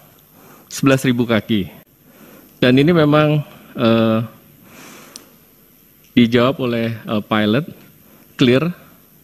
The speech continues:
Kita minta naik ke ketinggian sebelas ribu kaki karena,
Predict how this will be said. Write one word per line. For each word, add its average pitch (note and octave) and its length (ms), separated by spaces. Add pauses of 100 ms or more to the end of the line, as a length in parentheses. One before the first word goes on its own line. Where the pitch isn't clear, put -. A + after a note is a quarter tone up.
(1900)
Kita E3 240
minta E3 400 (640)
naik C#3+ 320
ke C#3+ 160
ketinggian A#2+ 720 (640)
sebelas B2+ 400
ribu B2 240
kaki A#2+ 240
karena, C#3 560